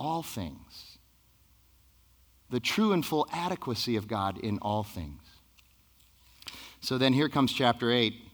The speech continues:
and you have main point number two. Here's the main point, the problem of pride. Gideon's success actually becomes for him a source of arrogance, conflict, and self-promotion at the expense of godliness, contentment,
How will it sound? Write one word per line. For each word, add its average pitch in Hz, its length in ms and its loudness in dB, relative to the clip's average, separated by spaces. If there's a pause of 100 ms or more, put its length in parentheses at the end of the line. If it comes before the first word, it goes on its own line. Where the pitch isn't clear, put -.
(120)
and 113 120 -2
you 113 60 4
have 113 140 4
main 123 240 6
point 123 260 0
number 110 200 4
two. 113 340 0
Here's 123 320 0
the 120 80 2
main 113 240 4
point, 117 340 2 (240)
the 110 80 -12
problem 117 420 8
of 104 120 0
pride. 113 380 4 (1000)
Gideon's 190 400 8
success 170 500 4
actually 156 380 4
becomes 135 400 4
for 131 140 -2
him 135 340 6 (320)
a 131 100 4
source 151 360 4
of 120 160 0
arrogance, 143 440 6
conflict, 135 520 4
and 123 140 2
self-promotion 135 840 4
at 139 180 4
the 143 100 2
expense 151 640 2 (300)
of 110 160 0
godliness, 170 840 8 (480)
contentment, 127 720 2